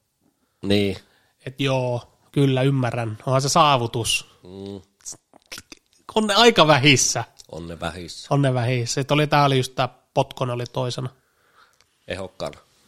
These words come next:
Speaker 2: Mm, ja tuli toiseksi. Se tuli,
Speaker 1: Niin,
Speaker 2: se
Speaker 1: niin.
Speaker 2: tuli toiseksi. Ja
Speaker 1: Okei.
Speaker 2: ei siinä hirveästi muita ollutkaan.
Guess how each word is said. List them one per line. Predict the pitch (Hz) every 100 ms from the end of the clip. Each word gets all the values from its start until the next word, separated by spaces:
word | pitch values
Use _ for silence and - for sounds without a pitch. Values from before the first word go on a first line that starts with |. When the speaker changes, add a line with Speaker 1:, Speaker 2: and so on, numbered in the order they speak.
| _ -
Speaker 2:
Mm, | 131 131
ja |
tuli | 135 143
toiseksi. | 131 123 120 117 -
Se | 131
tuli, | 123
Speaker 1:
Niin, | 120 117
Speaker 2:
se | 131
Speaker 1:
niin. | 127
Speaker 2:
tuli | 131 123
toiseksi. | 127 123 120 - -
Ja | - _ _ _ _ _ -
Speaker 1:
Okei. | 98 - 113
Speaker 2:
ei |
siinä | 147 180
hirveästi | 185 170 143 -
muita | 160 147 139
ollutkaan. | 131 117 - -